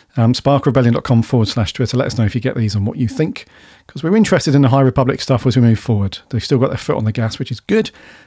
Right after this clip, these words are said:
And then lastly, I just wanna give you a very quick update. So back in February, we had a guy called Jay, um, or some people refer to him as Halo, um, who spoke about a big restoration fan project that was going on for Star Wars Galaxies, the game that was out on P C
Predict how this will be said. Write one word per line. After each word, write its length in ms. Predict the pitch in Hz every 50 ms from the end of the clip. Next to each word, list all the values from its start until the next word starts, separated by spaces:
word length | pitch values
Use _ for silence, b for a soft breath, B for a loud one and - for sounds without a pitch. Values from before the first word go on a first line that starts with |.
| B B
And 100 | - 113
then 80 | 110 110
lastly, 560 | 107 120 143 175 196 208 175 - - 143 127
I 40 | 131
just 160 | 127 123 -
wanna 100 | 147 123
give 140 | - 135 117
you 60 | 120
a 20 | 107
very 300 | 101 - 160 160 165 147
quick 160 | - 143 -
update. 360 | 139 - - 117 113 120 - B B B B B B
So 140 | - - -
back 240 | - 180 - - 185
in 80 | 156
February, 640 | 131 - - - 165 156 - 143 127 117 107 110 113
we 80 | 131
had 100 | 135 131
a 60 | 127 113
guy 260 | - 127 123 117 113
called 240 | - 123 107 101 -
Jay, 420 | - 135 127 117 107 104 104 101 B B B B B B B B B -
um, 320 | 113 107 104 104 110 123 -
or 260 | - 107 104 98 95 85 - _ -
some 200 | - - 139 104
people 180 | - 120 107 113
refer 240 | 104 - - 113 107
to 120 | - -
him 80 | 104 101
as 120 | 101 -
Halo, 580 | - - - 131 131 127 120 107 101 104 104 101 B B B B B B B B -
um, 240 | 117 110 107 107 123
who 200 | - - 135 120
spoke 360 | - - - 151 180 185 -
about 380 | 143 135 131 127 123 - - _ _ -
a 80 | - -
big 240 | - 160 147 131
restoration 600 | 139 156 147 - - - 139 135 139 - - 123 107
fan 240 | - 131 131 131 127
project 340 | - 123 110 - 135 123
that 80 | - -
was 120 | - - -
going 240 | 123 113 107 107 107
on 180 | 101 101 101 B B B B B
for 140 | B - -
Star 260 | - - - 127 117
Wars 220 | 107 107 107 104 -
Galaxies, 560 | - 156 139 131 139 - - - 135 113 -
the 80 | - 117
game 240 | - 123 117 117
that 80 | 123 139
was 100 | 147 113
out 100 | 123 131
on 80 | - -
P 120 | - 120
C 320 | 110 - - 120 110 107